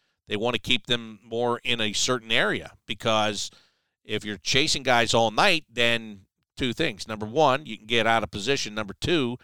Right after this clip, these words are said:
you're gonna be really tired by the third period. Maybe that's why that, uh, what was that, Nick earlier? Maybe that was, maybe that's what Nick was seeing in those last couple of seasons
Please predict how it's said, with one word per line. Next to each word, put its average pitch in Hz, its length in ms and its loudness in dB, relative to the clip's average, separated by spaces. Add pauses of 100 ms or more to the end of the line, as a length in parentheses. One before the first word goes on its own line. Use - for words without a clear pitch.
(240)
you're 113 120 -10
gonna 113 120 0
be 110 120 -2
really 120 240 0
tired 135 340 0
by 107 140 -2
the 98 80 -4
third 110 340 -4
period. 135 320 -6 (1040)
Maybe 160 160 4
that's 147 220 4
why 131 180 4
that, 120 300 2
uh, 107 180 2
what 110 120 -6
was 104 100 -4
that, 107 160 0
Nick 123 200 -4
earlier? 127 320 0
Maybe 117 220 0
that 113 140 4
was, - 320 -6 (260)
maybe 131 160 -2
that's 123 180 2
what 104 80 -6
Nick 107 200 -8
was 95 80 -8
seeing 98 300 -4
in 90 80 -12
those 92 340 -8 (680)
last 113 240 2
couple 104 200 0
of 90 80 -8
seasons 90 640 -6